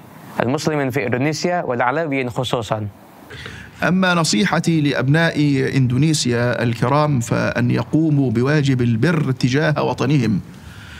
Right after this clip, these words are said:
Speaker 2: أن يجتمعوا حول الوطن، وأن يكون تنافسهم بما يحقق خدمة الوطن،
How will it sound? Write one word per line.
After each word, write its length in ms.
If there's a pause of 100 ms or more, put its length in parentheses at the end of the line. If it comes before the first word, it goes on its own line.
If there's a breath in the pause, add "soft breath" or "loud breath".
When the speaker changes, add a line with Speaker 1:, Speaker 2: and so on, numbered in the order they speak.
(280 loud breath)
Speaker 2:
أن 120
يجتمعوا 760
حول 320
الوطن، 460 (800 loud breath)
وأن 300
يكون 460
تنافسهم 840
بما 280
يحقق 840
خدمة 440
الوطن، 420